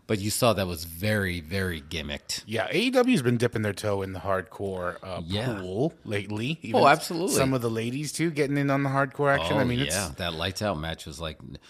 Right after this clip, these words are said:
Speaker 1: n-, no joke. But here's the thing. It's just, like, those death matches are not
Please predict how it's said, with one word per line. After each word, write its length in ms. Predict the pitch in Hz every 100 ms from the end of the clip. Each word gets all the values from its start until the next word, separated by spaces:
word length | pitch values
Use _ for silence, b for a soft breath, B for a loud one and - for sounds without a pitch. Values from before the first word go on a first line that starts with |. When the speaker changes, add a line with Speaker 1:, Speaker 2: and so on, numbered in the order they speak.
| B B B -
Speaker 1:
n-, 220 | 69 82 -
no 300 | 90 95 85
joke. 380 | - 92 85 -
But 200 | 90 -
here's 280 | 123 139
the 100 | 98
thing. 240 | - 113 92
It's 160 | 73
just, 220 | 76 78 85
like, 180 | 78
those 460 | - 101 147 123 - _ _ _ -
death 300 | 104 110 87
matches 560 | 78 76 90 76 71 -
are 320 | 80 78 71
not 560 | 73 80 85 85 -